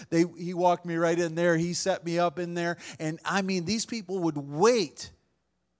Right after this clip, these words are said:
They would wait until I got home from work, and sometimes they get in late.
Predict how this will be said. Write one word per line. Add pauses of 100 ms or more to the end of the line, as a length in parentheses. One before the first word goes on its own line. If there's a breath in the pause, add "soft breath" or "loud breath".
(260)
They
would
wait (160)
until
I
got
home
from
work,
and
sometimes
they
get
in
late.